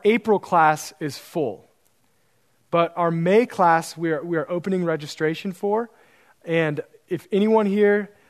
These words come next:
uh, may, if you've been through our, our, sta-, our membership process from years and years ago, our goal is for everyone in our church between this last October through this, this coming year to go through Establish once,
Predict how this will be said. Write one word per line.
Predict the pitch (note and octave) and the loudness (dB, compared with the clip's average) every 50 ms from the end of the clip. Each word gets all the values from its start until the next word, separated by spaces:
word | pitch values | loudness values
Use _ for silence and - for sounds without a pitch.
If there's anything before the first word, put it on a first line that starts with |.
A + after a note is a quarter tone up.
| _ _ _ _ | _ _ _ _
uh, | D3+ D#3 D3+ D3+ D3 | -2 0 0 0 -2
may, | E3+ E3+ | -2 -4
if | G3 - G#3 G3 - | -4 -4 -6 -8 -6
you've | G3 F3+ D3 | -6 -6 -2
been | C3+ G3 G3+ G#3 | 0 0 0 0
through | G3+ - G#3+ G3+ | 0 0 2 2
our, | F3+ E3 E3 - | 2 2 0 -4
our, | - E3 | -8 -10
sta-, | D3 - - F#3 F3 E3 | -10 -6 -2 -2 -2 0
our | C#3 D#3 E3 D#3 C#3+ | 0 -2 -2 -2 -2
membership | C3+ D3+ D#3+ E3 E3+ F3+ F#3+ - F#3+ E3+ | -4 -6 -4 -4 -4 -4 -6 -8 -10 -14
process | - - F3 E3 E3 - F3+ E3+ D#3 - | -6 -4 -4 -4 -2 -4 -6 -6 -6 -8
from | - - C3+ B2+ B2+ B2 C3+ | -10 -10 -8 -8 -10 -12 -14
years | C#3+ D3 E3+ F3+ F3+ E3 | -12 -4 -2 -2 -2 -2
and | D3 E3 | -4 -6
years | E3 E3 E3 D3 | -4 -4 -6 -6
ago, | D3+ C#3 D#3+ D#3 D#3 D#3+ D#3+ - - - - _ | -6 -4 -2 -2 -2 -4 -6 -10 -20 -20 -12 _
our | C#3+ D#3 | -4 -4
goal | D#3 D3 E3+ E3 E3 | -2 0 0 0 0
is | D3+ | -2
for | - - D3+ - _ - | -2 -6 -8 -8 _ -4
everyone | E3+ F3 F3 F#3+ F#3 F#3 | -4 -2 -2 -2 -2 -2
in | F3+ E3+ | -2 -2
our | E3 D#3 | -4 -4
church | - - - E3+ D#3 C3+ A2 _ _ | -6 -6 -4 -2 -2 -2 -4 _ _
between | D3 - - D#3+ D3+ D3 C#3 C3 _ - _ _ _ | -18 -12 -8 -6 -4 -4 -4 -6 _ -18 _ _ _
this | - C#3 - | -12 -8 -2
last | D3 D#3 D#3+ D#3 - | 0 0 0 0 0
October | - E3 D#3 - - F3+ F3 E3+ D3+ F3+ F#3 F#3+ _ _ _ _ _ _ _ _ | -2 -2 -2 -4 -4 -2 -2 -2 -2 -4 -6 -6 _ _ _ _ _ _ _ _
through | - - E3 D#3+ D#3 D3+ D3+ | -14 -6 -4 -2 -2 -2 -4
this, | D3 D3+ D3+ C#3 - - - | -6 -8 -10 -10 -12 -12 -10
this | D#3+ D3 - | -10 -10 -10
coming | _ - - F3 F3+ F#3+ F#3+ F#3+ | _ -6 -4 -2 -2 0 -2 0
year | F3+ F3 D#3+ D3 C#3+ C#3 C3+ - - _ _ _ - | 0 0 2 0 0 -2 -4 -10 -20 _ _ _ -14
to | - | -10
go | C#3+ C#3 D#3+ E3 | -2 0 0 0
through | D#3+ - F3+ D#3+ | 0 -2 -4 -4
Establish | D3 - - E3 D3+ D3+ C#3 C#3+ C3 - | -4 -4 -2 0 0 0 0 -2 -8 -8
once, | - C3 B2+ C3 D3+ D#3+ D3 A#2 F2+ - - - - - | -14 -14 -10 -4 -2 -2 -2 -2 -6 -10 -18 -18 -18 -20